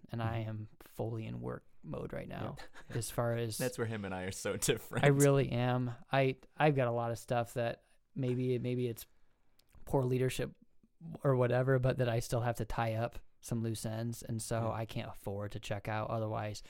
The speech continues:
Speaker 1: I'm not gonna have a clear headspace on my sabbatical.
Speaker 3: Mm.
Speaker 2: Yeah.
Speaker 3: Yeah.
Speaker 2: I think you and I are similar like that. Like,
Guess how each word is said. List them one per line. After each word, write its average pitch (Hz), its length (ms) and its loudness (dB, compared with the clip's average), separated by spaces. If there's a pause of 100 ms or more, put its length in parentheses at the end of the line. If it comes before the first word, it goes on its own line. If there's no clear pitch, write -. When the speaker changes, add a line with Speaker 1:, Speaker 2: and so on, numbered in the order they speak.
(320)
Speaker 1:
I'm 123 160 -2
not 110 140 -4
gonna 113 140 -4
have 110 140 -6
a 113 40 -10
clear 117 220 -6
headspace - 640 -6
on 131 80 -8
my - 100 -10
sabbatical. - 520 -10
Speaker 3:
Mm. 90 340 -6
Speaker 2:
Yeah. - 80 -10 (280)
Speaker 3:
Yeah. 92 100 2
Speaker 2:
I - 20 4
think 165 220 6
you 143 120 6
and 135 100 6
I 123 180 4
are 113 200 2
similar 113 460 -2
like 104 260 -8
that. 104 340 -8
Like, 104 280 -10